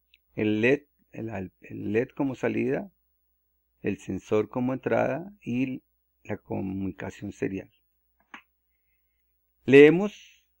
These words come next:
en el loop leemos, eh, la variable estado que le ponemos el valor del sensor. Bueno, aquí la variable estado podría ser una variable bool, no tiene que ser int porque es solamente uno y cero.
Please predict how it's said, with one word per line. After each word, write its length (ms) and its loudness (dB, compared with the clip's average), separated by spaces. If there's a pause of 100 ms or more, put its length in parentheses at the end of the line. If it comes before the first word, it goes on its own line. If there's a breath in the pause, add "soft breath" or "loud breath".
en 140 -2
el 140 0
loop 180 2
leemos, 680 2
eh, 640 -2
la 220 4
variable 480 2
estado 520 2 (1400)
que 460 0 (100)
le 200 -2
ponemos 520 -4
el 100 -2
valor 360 -2
del 160 -8
sensor. 460 -14 (200)
Bueno, 180 6
aquí 380 -2
la 200 4
variable 480 2
estado 580 2 (800)
podría 480 2
ser 160 -2
una 200 2
variable 540 2
bool, 460 2
no 140 -2
tiene 260 -4
que 120 -8
ser 440 0 (260)
int 560 -2
porque 300 -8
es 60 -8
solamente 680 0
uno 320 -2
y 80 -4
cero. 400 0